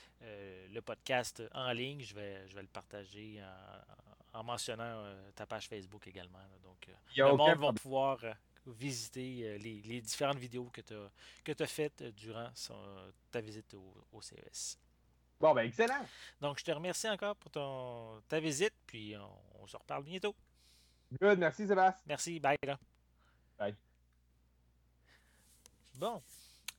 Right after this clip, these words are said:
Speaker 1: Désolé Maxime, <laughs> t'étais tranquille dans, depuis le début de l'épisode.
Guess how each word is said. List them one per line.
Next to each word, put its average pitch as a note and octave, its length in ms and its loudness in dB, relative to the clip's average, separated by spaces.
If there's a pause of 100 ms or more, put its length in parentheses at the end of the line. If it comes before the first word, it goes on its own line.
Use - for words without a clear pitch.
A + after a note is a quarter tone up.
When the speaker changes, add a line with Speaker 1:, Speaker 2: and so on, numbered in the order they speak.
(200)
Speaker 1:
Désolé G#3+ 320 4
Maxime, G#3+ 320 4
<laughs> - 400 -2
t'étais E3 280 0
tranquille F3 560 2
dans, D3+ 220 4
depuis B2 280 -6
le D3 40 -8
début C#3 200 -8
de D3+ 40 -8
l'épisode. D3+ 460 -2